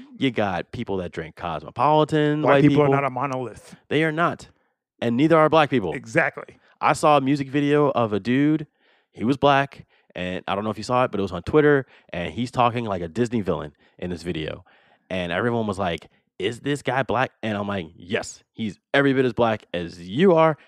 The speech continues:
Speaker 1: and every bit as black as I am. He just grew up in a different place."
Speaker 2: Yeah.
Speaker 1: So we gotta stop. We
Speaker 2: Yeah.
Speaker 1: gotta stop. Put a fucking end to that. Is she black enough? Because
Speaker 2: Right.
Speaker 1: of what?
Speaker 2: How did you not get that from, like, Vice President, "I'm speaking"?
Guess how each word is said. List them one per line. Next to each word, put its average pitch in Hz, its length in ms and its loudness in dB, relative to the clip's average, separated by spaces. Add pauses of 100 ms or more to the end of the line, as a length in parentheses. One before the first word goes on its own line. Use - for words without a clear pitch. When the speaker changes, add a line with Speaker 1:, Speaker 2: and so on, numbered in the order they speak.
(120)
Speaker 1:
and - 140 -12
every 143 160 2
bit 135 120 2
as 123 80 0
black 113 340 0
as 95 180 -6
I 90 160 -2
am. 80 220 -6 (200)
He 117 200 -4
just 104 140 -4
grew 95 180 -2
up 87 120 -6
in 82 60 -8
a 82 40 -10
different - 260 -12
place." - 280 -14 (240)
Speaker 2:
Yeah. - 80 -8
Speaker 1:
So 90 260 -4 (120)
we 85 200 -12
gotta 113 220 0
stop. - 320 -8 (640)
We 98 160 -4
Speaker 2:
Yeah. 110 40 0 (120)
Speaker 1:
gotta 117 100 0
stop. 85 300 -6 (540)
Put 123 160 4
a 92 60 0
fucking 113 460 -2
end 107 240 -4
to 98 60 -8
that. 92 260 -4 (400)
Is 98 160 -4
she 104 120 -4
black 92 300 -4
enough? 78 340 -10
Because - 280 -4
Speaker 2:
Right. 226 200 2
Speaker 1:
of 78 300 -8
what? - 440 -8 (180)
Speaker 2:
How 185 140 2
did 233 80 4
you 226 40 -4
not 202 200 -2
get 156 200 -4
that 151 160 -6
from, 143 180 -6
like, 135 140 -6 (360)
Vice 127 160 -2
President, 151 280 0
"I'm 131 80 -8
speaking"? 156 460 -4